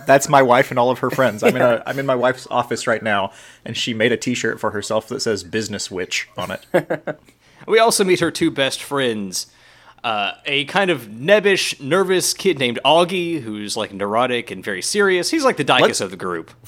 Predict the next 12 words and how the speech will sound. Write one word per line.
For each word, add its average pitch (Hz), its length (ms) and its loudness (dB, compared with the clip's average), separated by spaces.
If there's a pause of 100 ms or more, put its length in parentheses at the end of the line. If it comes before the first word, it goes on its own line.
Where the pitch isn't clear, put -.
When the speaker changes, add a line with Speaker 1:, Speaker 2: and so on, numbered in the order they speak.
(200)
Speaker 1:
Let's 165 280 0
just - 260 -2
call 160 220 6
him 147 160 4
what 135 120 4
he 120 200 0
is, - 360 -4
which 127 220 -2
is 117 360 0 (680)
young 131 340 2
Jason 117 380 -2
Sudeikis. - 600 -6